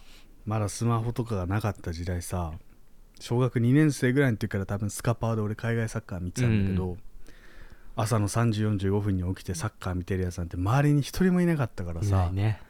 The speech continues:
Speaker 1: 話の会話が全くできないわけよ、
Speaker 2: うん。
Speaker 1: そういう話。でも今ってダゾーンとかがあって、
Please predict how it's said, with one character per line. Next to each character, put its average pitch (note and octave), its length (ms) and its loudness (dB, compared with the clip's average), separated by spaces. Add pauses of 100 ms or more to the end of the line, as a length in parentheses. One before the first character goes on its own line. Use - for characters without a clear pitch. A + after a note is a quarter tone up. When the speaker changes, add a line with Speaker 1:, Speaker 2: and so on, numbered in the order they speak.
(340)
Speaker 1:
話 F#3 460 4
の F#3 100 4
会 E3 260 4
話 D#3 160 6
が C#3+ 280 2
全 D3+ 100 2
く C#3 520 4
で B2 160 4
き C3+ 80 6
な B2 80 6
い G2+ 80 4
わ F#2 80 0
け - 100 -2
よ、 A2 80 4
Speaker 2:
う - 20 2
ん。 - 20 2
Speaker 1:
そ G#2 140 2
う G2+ 60 2
い G2+ 40 0
う F#2+ 40 -2
話。 F#2 440 -6 (520)
で G3+ 80 2
も A3 80 6
今 G3 180 6
っ - 60 -2
て F#2+ 200 -2
ダ G#2 200 2
ゾ B2 100 4
ー B2 40 6
ン A2+ 80 4
と G2+ 80 -6
か F#2 100 -6
が E2+ 140 -4
あ - 20 -4
っ F2+ 40 -6
て、 - 360 -10